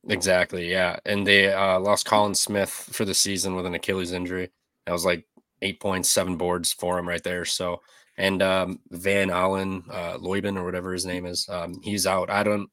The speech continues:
I didn't look into the extent of the injury. I just saw it from Rothstein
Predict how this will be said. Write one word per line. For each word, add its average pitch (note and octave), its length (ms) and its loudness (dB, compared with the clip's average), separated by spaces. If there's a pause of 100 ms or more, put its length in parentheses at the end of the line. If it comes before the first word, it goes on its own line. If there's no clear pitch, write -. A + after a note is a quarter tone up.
I G#2+ 80 6
didn't G#2+ 140 2
look G2+ 160 2
into G2+ 160 0
the G2 120 0
extent G2+ 340 -2
of G2+ 60 -6
the G2+ 100 0
injury. G2+ 420 0
I G2+ 60 -4
just F#2 180 2
saw F#2+ 180 4
it F2+ 100 -4
from F2+ 220 -4
Rothstein F2 540 0